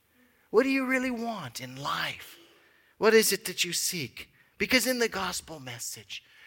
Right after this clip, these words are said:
God has something for you greater than anything this world has to offer. It is something more valuable. It is a longer amount of time, and it is above a price anything in this world can offer.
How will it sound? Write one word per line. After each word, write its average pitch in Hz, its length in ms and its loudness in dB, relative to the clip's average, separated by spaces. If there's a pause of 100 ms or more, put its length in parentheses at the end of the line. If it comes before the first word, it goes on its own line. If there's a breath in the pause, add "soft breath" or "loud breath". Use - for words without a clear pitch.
(140 loud breath)
God 156 280 2
has 147 240 -4
something 143 540 -4
for - 180 -8
you 117 420 -6
greater 110 580 -4 (260 loud breath)
than 135 160 0 (100)
anything 156 800 -4
this 127 320 -6
world 120 300 -4
has 110 260 -6
to - 180 -10
offer. - 520 -10 (500 loud breath)
It 190 100 2
is 175 140 0
something 165 400 -2
more 165 240 -2
valuable. 113 560 -2 (280 loud breath)
It 190 140 0
is 180 160 -2 (160 loud breath)
a 151 80 0
longer 165 540 0
amount 143 280 0
of 127 140 -10
time, 160 380 2 (180 loud breath)
and 208 140 2
it 240 120 4
is 170 200 2 (120)
above 202 440 4
a 175 80 -2
price 208 480 2
anything 262 480 0
in 214 100 0
this 220 180 2
world 220 300 0
can 202 180 -4
offer. 220 380 0